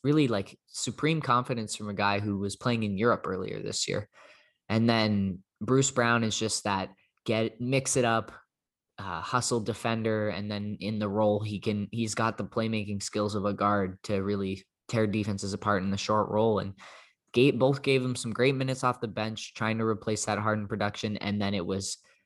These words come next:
just Kevin Durant and Kyrie, man. That third quarter was just awesome. K D, unguardable. Like, he's just, all he has to do is turn around and shoot, and no one's tall enough to get a hand on it.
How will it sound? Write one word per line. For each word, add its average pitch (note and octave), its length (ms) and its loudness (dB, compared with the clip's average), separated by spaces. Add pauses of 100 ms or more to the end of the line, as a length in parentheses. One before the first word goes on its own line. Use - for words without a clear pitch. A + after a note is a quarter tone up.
(140)
just - 220 -2
Kevin G#2 320 0
Durant F#2 420 -2
and F2+ 140 -10
Kyrie, F#2 560 0
man. F#2 260 -8
That G2 300 -2
third G#2 220 2
quarter F#2 400 0
was F#2+ 200 -6
just - 320 -4 (500)
awesome. G2 540 0 (340)
K B2+ 300 6
D, A2+ 400 4 (420)
unguardable. G#2+ 680 4 (180)
Like, A2+ 180 2
he's A2+ 220 0
just, A#2 220 0 (500)
all C3+ 100 4
he C3+ 80 8
has B2+ 120 4
to B2 60 -4
do B2 80 4
is A#2 100 0
turn B2 220 -2
around A#2 200 0
and G#2+ 100 -6
shoot, A#2 300 0
and G2+ 140 -6
no A2+ 100 -2
one's A#2+ 220 -2
tall A2 260 -2
enough G#2+ 220 -4
to G#2 80 -6
get G#2 180 -2
a G2+ 60 -2
hand G2+ 340 -2
on G2 200 2
it. F#2+ 120 -6